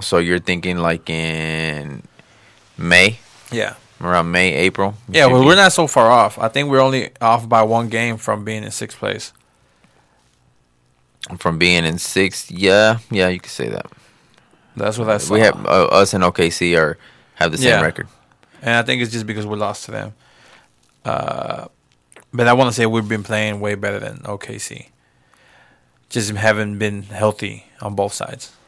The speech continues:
Speaker 1: Unfortunate on some. Losing games like the ones I just explained.
Speaker 2: Yeah, yeah.
Speaker 1: So,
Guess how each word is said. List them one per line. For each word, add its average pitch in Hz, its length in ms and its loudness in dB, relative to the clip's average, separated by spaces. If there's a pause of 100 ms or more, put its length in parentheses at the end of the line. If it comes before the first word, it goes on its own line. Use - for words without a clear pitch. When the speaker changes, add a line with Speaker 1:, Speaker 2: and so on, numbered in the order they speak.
(560)
Speaker 1:
Unfortunate 85 680 -2
on 82 140 -6
some. 87 540 -2 (460)
Losing 92 420 0
games 92 300 0
like 82 180 2
the 87 80 0
ones 87 240 0
I 82 80 4
just 82 260 -4
explained. 85 540 -6 (100)
Speaker 2:
Yeah, 104 320 -4
yeah. 50 400 -10 (120)
Speaker 1:
So, 85 520 6